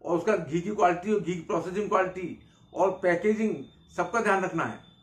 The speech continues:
और, अ, shelf life भी हमें जब देनी है, जब उसकी हमने research कर रखी हो कि हमारा घी जो है, मैंने आज चैप्टर pack लिया है कि वो, अ, घी की, अ, shelf life हमें जब देनी है कि घी हमारा, अ, ये वास्तव में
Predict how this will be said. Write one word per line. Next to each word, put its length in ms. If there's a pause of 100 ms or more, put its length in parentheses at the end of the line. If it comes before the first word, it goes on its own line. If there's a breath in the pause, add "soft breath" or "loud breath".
(680)
और, 440
अ, 300 (400)
shelf 300
life 200
भी 180
हमें 220
जब 100
देनी 260
है, 340 (280 soft breath)
जब 60
उसकी 300
हमने 180
research 300
कर 100
रखी 220
हो 300 (320 soft breath)
कि 80
हमारा 340
घी 200
जो 180
है, 240
मैंने 200
आज 100
चैप्टर 320
pack 260
लिया 180
है 260 (480 soft breath)
कि 60
वो, 340
अ, 220 (400)
घी 180
की, 160
अ, 100 (560)
shelf 240
life 180
हमें 200
जब 140
देनी 300
है 260 (320 soft breath)
कि 60
घी 260
हमारा, 580 (300 soft breath)
अ, 400 (120)
ये 100
वास्तव 420
में 380